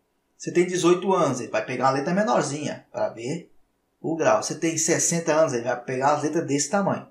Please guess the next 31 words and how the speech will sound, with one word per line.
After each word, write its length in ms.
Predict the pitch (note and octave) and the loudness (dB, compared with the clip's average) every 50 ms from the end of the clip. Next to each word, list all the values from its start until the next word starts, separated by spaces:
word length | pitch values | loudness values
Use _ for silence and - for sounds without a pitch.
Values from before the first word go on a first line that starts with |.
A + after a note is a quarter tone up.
| _ _ _ _ _ _ | _ _ _ _ _ _
É 80 | - B2 | -6 -4
mais 220 | C3 C3 C3+ C3+ | -2 -2 -2 -2
ou 40 | C#3 | -4
menos 280 | B2+ B2 C#3 D3 - - _ _ _ _ _ | -6 -6 -6 -10 -12 -18 _ _ _ _ _
<laughs> 240 | - - E3 - - - | -10 -8 -8 -8 -8 -4
por 160 | D3 D#3+ E3 | -2 0 2
aí 220 | E3 C#3 B2+ C3+ | 2 2 2 0
que 140 | C3 - C#3 | -4 -6 -8
funciona. 540 | D3 D#3 D#3 D3+ - - - A#2 G2 - - _ _ _ _ | -8 -10 -10 -10 -10 -8 -8 -10 -10 -12 -16 _ _ _ _
Então, 180 | _ - B2 - | _ -12 -12 -6
teste 300 | - E3 A3+ C4 - - | -4 -4 -4 -4 -4 -6
de 60 | C#3+ | -4
visão. 480 | D3 D#3+ D3 C#3 D#3+ - G#3+ - - - _ _ _ _ _ _ _ _ _ _ _ _ _ _ _ _ _ _ _ _ _ _ _ _ _ _ _ _ _ _ _ | -2 -2 0 2 0 0 0 -2 -6 -12 _ _ _ _ _ _ _ _ _ _ _ _ _ _ _ _ _ _ _ _ _ _ _ _ _ _ _ _ _ _ _
I 140 | D3 C#3+ D3 | -2 2 4
M 200 | D#3 E3+ F3 E3 | 4 6 6 6
C. 520 | - - - - D#3 C#3 A2+ G2+ - - - _ _ _ _ _ _ _ _ _ _ _ _ _ _ - | 4 4 4 4 4 2 2 0 -4 -10 -18 _ _ _ _ _ _ _ _ _ _ _ _ _ _ -18
I 140 | C3+ A#2+ B2 | -16 -12 -10
M 120 | C3 C#3 | -8 -6
C 200 | - - - G3 | -6 -2 0 0
é 80 | G#3 G#3+ | 0 0
aquele 400 | G3+ - F3 E3+ D#3+ D3 C3+ C3 | 0 0 0 2 2 0 -2 -4
teste 440 | - - C3 B2 A2+ - - - - | -4 -2 -2 0 0 -2 -4 -8 -10
que 80 | - | -12
vai, 180 | B2+ B2 A#2 - | -10 -8 -8 -8
ele 120 | C3 C3 | -6 -4
vai 100 | C3+ C3+ | -2 -2
medir 300 | C#3 D3+ C#3 - B2+ C#3 | -2 -2 -4 -2 2 4
a 40 | C3+ | 4
altura 640 | C3+ C#3+ C#3 - - D3+ D#3+ F3+ F#3+ G#3 A#3 A#3+ - | 4 4 2 -2 -4 0 0 2 2 2 0 0 -4
e 380 | - E3 F3 G3+ A3 G#3+ - - _ _ _ _ | -4 -4 -4 -4 -4 -6 -10 -18 _ _ _ _
pesar. 680 | - F#3 G3 F3 C#3 C3+ C3 B2+ C3 - - - - | -2 0 0 0 2 4 4 4 4 2 -4 -12 -20